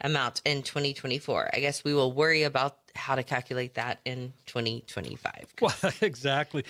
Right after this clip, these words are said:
Speaker 1: that's
Speaker 2: Well, but again, that's a, that's a pretty cool thing to be able, now that becomes part of an overall plan moving down the road, right? I would guess you would take that into account.
Speaker 1: Yeah, and so we, we talked through this in our T F A financial roadmaps that we put together for folks in mapping where should your money go.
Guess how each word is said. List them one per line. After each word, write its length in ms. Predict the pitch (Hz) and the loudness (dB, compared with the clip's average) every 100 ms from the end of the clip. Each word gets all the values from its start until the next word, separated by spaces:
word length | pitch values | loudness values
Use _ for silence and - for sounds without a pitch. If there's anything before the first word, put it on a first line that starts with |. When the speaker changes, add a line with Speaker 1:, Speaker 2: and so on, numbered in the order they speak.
| - | -4
Speaker 1:
that's 140 | - | 2
Speaker 2:
Well, 80 | 311 | 4
but 140 | 330 302 | 4 2
again, 320 | 247 339 269 | 2 2 4
that's 220 | 233 - | 2 2
a, 100 | 247 - | 0 2
that's 180 | 285 | 2
a 60 | 339 | 2
pretty 260 | - 311 285 | 4 2 4
cool 240 | - 180 | 4 4
thing 300 | - 240 214 | 4 4 4
to 60 | 180 | 4
be 160 | 180 | 4
able, 140 | 180 170 | 4 4
now 200 | 190 247 | 4 2
that 300 | 214 214 233 | 0 0 0
becomes 340 | 220 - 196 | -2 2 0
part 280 | - - 190 | 2 4 6
of 80 | 170 | 6
an 80 | 165 | 4
overall 360 | 175 175 160 139 | 6 6 6 4
plan 380 | - 233 208 | 2 2 4
moving 240 | 170 165 156 | 4 4 4
down 180 | 151 139 | 4 4
the 80 | |
road, 280 | 139 262 151 | 2 2 2
right? 180 | 131 226 | 2 2
I 80 | 170 | 0
would 140 | 160 | 2
guess 200 | 139 190 | 2 0
you 40 | 143 | -2
would 100 | 131 | -4
take 180 | 147 143 | -4 -2
that 160 | 143 | -2
into 200 | 151 151 | 0 -2
account. 360 | 160 220 254 - - | -2 -2 -4 -8 -8
Speaker 1:
Yeah, 360 | 180 175 127 120 | 0 2 2 0
and 220 | - 185 | 0 0
so 240 | 190 175 170 - - | 4 2 2 -8 -16
we, 320 | 170 180 190 - | -8 -4 -4 -4
we 140 | 190 190 | -4 -4
talked 320 | 196 196 - | -2 -2 -2
through 240 | - 170 | 0 4
this 240 | 156 156 165 | 4 4 2
in 100 | 147 | 2
our 120 | 143 | 2
T 220 | - 160 | 2 2
F 100 | 151 | 4
A 120 | 147 | 2
financial 540 | 151 139 143 143 156 143 | 2 -2 -2 -2 0 2
roadmaps 520 | 143 147 151 139 - | 2 2 2 -2 -2
that 80 | 156 | -4
we 80 | 147 | -2
put 220 | 151 - | -2 -6
together 460 | - 151 139 143 143 | -2 0 2 4 2
for 160 | - 147 | -2 -4
folks 420 | - 135 - - | 0 0 0 -6
in 240 | 143 139 | -4 -2
mapping 600 | 139 143 165 156 127 135 | 0 0 -2 -2 -4 -6
where 420 | 147 - 151 143 156 | -8 -6 0 2 2
should 240 | - 160 | -2 0
your 100 | 156 | 0
money 300 | 139 123 131 | 0 0 0
go. 520 | 170 208 160 92 151 | 2 4 4 2 -2